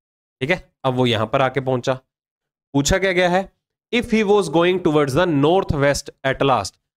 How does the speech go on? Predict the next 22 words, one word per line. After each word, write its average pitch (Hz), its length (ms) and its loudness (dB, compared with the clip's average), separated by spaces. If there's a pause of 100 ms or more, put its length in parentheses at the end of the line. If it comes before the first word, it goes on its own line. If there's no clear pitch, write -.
(160)
अगर 160 220 0
वो 196 120 2
अंत 180 400 -2
में 165 140 0
ये 180 180 0
नॉर्थ 160 380 0
वेस्ट 156 300 -2
direction 131 440 -2
में 160 140 0
जा 127 200 0
रहा 92 100 -6
है, 90 100 -18 (760)
उत्तर 202 320 -2
पश्चिम 160 380 -2
दिशा, 104 340 -4 (580)
तो 170 80 2
हमें 175 320 0
बताना 127 360 0
है 127 160 0
कि 170 120 -2
जब 156 220 -2
उसने 165 520 -2